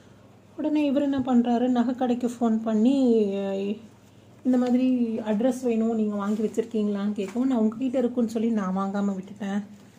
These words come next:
அப்படின்னு சொல்லி நகை கடைக்காரர் சொல்றாரு.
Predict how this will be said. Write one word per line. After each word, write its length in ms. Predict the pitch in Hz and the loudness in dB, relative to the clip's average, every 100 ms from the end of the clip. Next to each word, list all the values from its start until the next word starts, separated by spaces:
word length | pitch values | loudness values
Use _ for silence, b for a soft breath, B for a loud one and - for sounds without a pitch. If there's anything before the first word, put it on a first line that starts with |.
| B B - - | B B -20 -12
அப்படின்னு 360 | 311 254 262 254 | -10 -4 -2 -2
சொல்லி 500 | 254 226 262 285 254 | -4 -4 -2 0 0
நகை 320 | 226 226 233 | 0 0 -2
கடைக்காரர் 520 | 226 220 220 214 208 226 | -2 -2 -2 -4 -6 -6
சொல்றாரு. 360 | 208 214 214 | -6 -6 -10